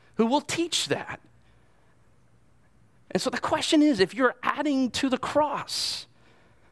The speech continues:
what are you doing? You're nullifying grace, because then it becomes something you do,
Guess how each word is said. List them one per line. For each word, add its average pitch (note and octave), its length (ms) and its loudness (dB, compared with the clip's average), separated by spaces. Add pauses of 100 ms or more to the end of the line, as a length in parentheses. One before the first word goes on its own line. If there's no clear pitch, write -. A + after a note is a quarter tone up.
(500)
what A3+ 120 -2
are B3 40 -4
you B3+ 100 0
doing? G#3+ 320 2
You're F#3 100 4
nullifying A3 800 0
grace, E3 840 -6 (560)
because A3+ 260 0
then B3+ 140 0
it A3+ 40 0
becomes A#3 300 0
something A#3+ 440 0
you C#4 360 2
do, B2+ 440 -2